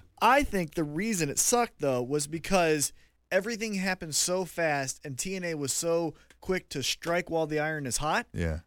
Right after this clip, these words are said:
Speaker 1: that they didn't have anything for him. So they just said, "Cut a promo." And he said, "Okay."
Speaker 2: Okay.
Speaker 1: And so it's not necessarily his fault in
Speaker 2: Sure.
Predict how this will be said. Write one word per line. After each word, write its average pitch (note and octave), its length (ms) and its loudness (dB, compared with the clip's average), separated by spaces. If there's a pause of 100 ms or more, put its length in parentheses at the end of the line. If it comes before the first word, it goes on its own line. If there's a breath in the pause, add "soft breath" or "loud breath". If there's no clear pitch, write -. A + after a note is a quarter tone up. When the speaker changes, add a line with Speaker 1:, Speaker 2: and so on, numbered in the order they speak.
(120)
Speaker 1:
that E3 120 -2
they F#3 100 4
didn't G#3+ 220 4
have G#3+ 240 2
anything C#3+ 360 -4
for D3 240 -4
him. C#3+ 80 -6 (180 soft breath)
So F#3+ 160 0
they G3+ 140 6
just G#3+ 200 0
said, F#3+ 200 2 (320 soft breath)
"Cut D4 180 8
a - 40 2
promo." A3 480 4
And C#3 100 -8
he F3+ 60 -4
said, F3 200 -2 (200)
"Okay." E3+ 460 4
Speaker 2:
Okay. G3 420 2 (120)
Speaker 1:
And G3+ 140 -2
so A#3 280 4
it's - 200 -4
not A#3+ 220 -2
necessarily G#3+ 520 0
his E3+ 200 -2
fault C4 400 -2 (460)
in G3+ 380 -2
Speaker 2:
Sure. F#3+ 460 4